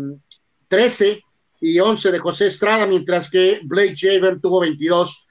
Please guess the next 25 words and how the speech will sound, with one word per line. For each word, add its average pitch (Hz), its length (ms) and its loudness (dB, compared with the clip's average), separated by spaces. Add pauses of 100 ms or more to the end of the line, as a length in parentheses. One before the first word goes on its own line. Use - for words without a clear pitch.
(240)
por 165 160 0
el 165 80 0
equipo 170 320 -4
de 156 60 -2
los 143 120 -6
Astros. 147 400 -8
Eh, 175 180 -2
no 208 140 2
deja 240 240 0
de 226 100 0
ser, 247 240 -2
muchachos, 226 480 -2
una 226 200 0
situación 185 680 -4 (440)
extraña, 233 720 0
compleja, 214 640 2
no 214 240 -2
porque 185 420 -4
todos 214 260 0
los 185 120 -2
jugadores 185 320 0
de 165 100 -8
Soles 185 340 -2
tengan, 190 460 -4 (360)
eh, 165 120 -4